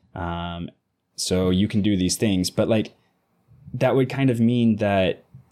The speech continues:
whoever said that believed that these women didn't have, like, thoughts or, or feelings about the rules and laws that govern their lives. Like,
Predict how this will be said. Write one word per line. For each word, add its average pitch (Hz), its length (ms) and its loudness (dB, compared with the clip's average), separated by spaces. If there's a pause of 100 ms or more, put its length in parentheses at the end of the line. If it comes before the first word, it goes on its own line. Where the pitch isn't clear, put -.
whoever 120 360 0
said 135 440 2
that 90 380 0 (380)
believed 101 880 2
that 92 500 2 (1000)
these 107 200 -2
women 113 280 2
didn't 98 280 0
have, 95 420 -2
like, - 200 -8
thoughts - 880 -2
or, 98 600 2
or 95 180 0
feelings 139 760 0
about 107 540 -2
the 98 160 -4
rules 123 680 0
and 95 280 -2
laws 117 360 2
that 104 180 0
govern 113 380 2
their 104 180 2
lives. 135 800 -4
Like, - 180 -8